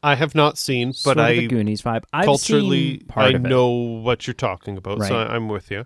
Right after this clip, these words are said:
Speaker 2: Uh, and then the other one would be the, uh, the It Chapter One. 'Cause again, you've got that
Speaker 1: Yep.
Speaker 2: ragtag group of kids.
Speaker 1: Mm-hmm.
Speaker 2: Shit's gone wrong.
Speaker 1: <laughs> And it's funny that you mentioned that, because I, I kinda made a bit of a scale here,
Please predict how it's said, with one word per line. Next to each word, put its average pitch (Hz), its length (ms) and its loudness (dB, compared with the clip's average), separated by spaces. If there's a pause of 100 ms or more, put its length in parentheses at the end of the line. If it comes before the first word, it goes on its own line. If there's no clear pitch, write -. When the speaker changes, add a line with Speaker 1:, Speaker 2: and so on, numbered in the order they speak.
Speaker 2:
Uh, 127 320 2
and 156 160 0
then 160 140 2
the 156 160 2
other 160 160 2
one 151 220 2
would 139 100 0
be 139 100 -2
the, 123 340 -6 (220)
uh, 110 680 -2 (180)
the 117 380 -2
It 120 160 -6
Chapter 110 400 -8
One. 95 220 -6 (460)
'Cause - 120 -16
again, 135 280 2
you've 120 120 0
got 131 180 0
that 123 100 2
Speaker 1:
Yep. 85 80 -2
Speaker 2:
ragtag 107 680 -2
group 98 300 -6
of 87 140 -14
kids. - 580 -10 (100)
Speaker 1:
Mm-hmm. 135 240 -4 (880)
Speaker 2:
Shit's - 400 -6
gone 92 300 -4
wrong. 90 380 -8 (260)
Speaker 1:
<laughs> 143 320 -2 (460)
And 170 160 2
it's 160 140 2
funny 175 280 2
that 190 180 0
you 156 120 -2
mentioned 143 260 -2
that, 117 140 -2
because 135 300 0
I, 135 260 0
I 135 60 0
kinda 170 260 0
made 151 200 0
a 147 40 0
bit 135 160 -2
of 123 80 -8
a 127 40 -4
scale 120 360 -2
here, 156 240 -4